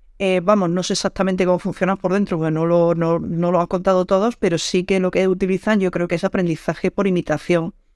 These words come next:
O sea, reinforcement learning, eh, aprendizaje de refuerzo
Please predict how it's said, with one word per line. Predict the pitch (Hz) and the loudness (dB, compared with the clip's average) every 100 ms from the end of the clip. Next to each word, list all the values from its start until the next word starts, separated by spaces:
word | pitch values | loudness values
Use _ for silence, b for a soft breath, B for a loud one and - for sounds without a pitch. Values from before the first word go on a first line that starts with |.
| _ - | _ -12
O | |
sea, | - 165 | -2 -2
reinforcement | 160 165 165 - 185 196 202 | 0 0 -2 0 0 2 2
learning, | 214 214 220 254 226 | 2 4 4 4 4
eh, | 170 | 2
aprendizaje | 160 - 151 147 175 | -2 -2 -6 -4 0
de | 185 | 2
refuerzo | 185 - 214 208 262 | 2 0 -2 0 -4